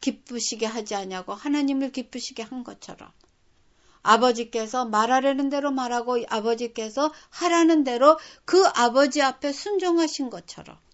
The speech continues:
세상의 것이나 세상을 사랑하지 아니하고 오직 하나님을 사랑함으로써 하나님이 사랑하시는 자를 그 하나님이 사랑하듯 사랑한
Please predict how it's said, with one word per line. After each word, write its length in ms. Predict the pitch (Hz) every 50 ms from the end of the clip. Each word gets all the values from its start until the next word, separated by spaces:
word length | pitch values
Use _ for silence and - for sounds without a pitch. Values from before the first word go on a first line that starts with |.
| _ _ _ _ _ _ _ _ _ _ _ _ _ _ _ _ _ _ _ _ _ _ _ _ _ _ _ _ _ _ _ _ _ _ _ _ _
세상의 1000 | - - - 311 294 294 - 302 294 285 277 269 262 254 - - - 254 254 247 -
것이나 560 | 262 262 254 - 285 247 247 247 247 254 254 - - - _ _
세상을 540 | - - - 339 330 - 330 330 302 311 311
사랑하지 640 | 302 - 302 277 277 269 262 254 233 214 214 - 233
아니하고 680 | 202 190 175 185 196 202 196 185 180 - - 151 - _ _ _ _ _ _ _ _ _ _ -
오직 320 | 214 220 214 233 226 226 - - - - -
하나님을 580 | - - 392 415 415 392 339 330 339 311 311 302
사랑함으로써 920 | 285 285 262 247 247 247 233 233 226 226 220 214 214 214 214 - 277 294 294 - - -
하나님이 600 | - - 381 403 392 381 359 330 320 294 294 311
사랑하시는 720 | 302 - 339 320 320 302 285 269 262 - - 254 247 233 220
자를 320 | 214 196 202 254 269 262 - - - - - _
그 240 | - - 381 403 427
하나님이 560 | - - - - 359 330 302 294 285 285 302
사랑하듯 560 | 302 - 311 294 294 285 269 262 254 - 302
사랑한 480 | 302 - 349 330 330 320 320 349 349